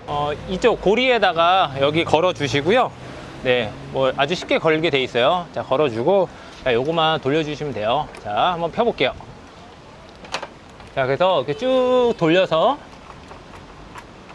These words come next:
한 일 미터 정도만 펼쳐주세요. 어, 일 미터 정도만 펼쳐주시고, 자, 이쪽 안쪽에 다리를 바로 내려서,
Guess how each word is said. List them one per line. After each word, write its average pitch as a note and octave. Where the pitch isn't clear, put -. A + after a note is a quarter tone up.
한 F3
일 C4
미터 D4
정도만 G#3+
펼쳐주세요. G3
어, G#2+
일 C#3+
미터 E3+
정도만 C#3+
펼쳐주시고, F#3+
자, A#2
이쪽 D#3+
안쪽에 F3+
다리를 F3
바로 D3
내려서, C#3